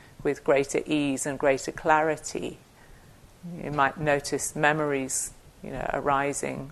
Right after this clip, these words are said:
or, uh, that surprise you now. And after the retreat, you might notice for a while that the mind has this kind of, um, clarity and efficiency that feels maybe, uh, greater than normal.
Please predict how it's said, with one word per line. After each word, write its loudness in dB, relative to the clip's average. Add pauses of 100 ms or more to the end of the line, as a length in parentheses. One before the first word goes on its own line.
or, -8 (180)
uh, -4 (160)
that 0
surprise 0
you -6 (540)
now. 0 (500)
And -4
after 6
the 0
retreat, 2
you -4
might -2
notice -4
for -2
a 0
while 0
that -6
the -4
mind -2
has -4
this -8
kind -8
of, -8
um, -10 (840)
clarity 6
and -4
efficiency -4
that -6
feels -4 (580)
maybe, -4
uh, -12 (320)
greater 4
than -6
normal. -10